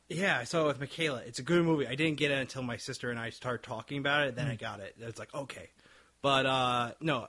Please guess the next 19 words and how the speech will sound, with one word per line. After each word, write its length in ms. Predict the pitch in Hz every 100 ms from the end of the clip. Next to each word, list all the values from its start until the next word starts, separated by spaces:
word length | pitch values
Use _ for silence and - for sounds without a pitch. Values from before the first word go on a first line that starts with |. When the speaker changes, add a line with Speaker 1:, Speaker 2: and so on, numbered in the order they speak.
| -
Speaker 1:
Fantastic 520 | 160 156 165 - 160
Beasts 200 | 156 147
and 80 | 139
Where 100 | 135
to 60 |
Find 200 | - 135
Them 80 | 123
is 140 | 120
my, 160 | 127 120 - -
I 120 | 120
think, 220 | 127 127
my 160 | 120 113
number 220 | 123 131
one 220 | 127 123 123
movie 260 | 120 117
for 220 | 117 117 110
twenty 260 | - 113
sixteen. 520 | 107 113 - 123 107 104 _ _ _ _ _
Uh, 480 | - 117 117 113 113